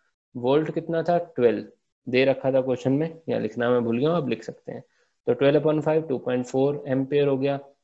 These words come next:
current two का आपका हो जाएगा,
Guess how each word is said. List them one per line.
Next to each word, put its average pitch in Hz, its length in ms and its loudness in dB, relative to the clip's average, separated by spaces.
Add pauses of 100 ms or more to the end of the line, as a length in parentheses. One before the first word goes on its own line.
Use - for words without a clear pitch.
(260)
current 147 320 0
two 156 180 2
का 160 220 2 (760)
आपका 127 300 -2
हो 139 120 4
जाएगा, 143 720 0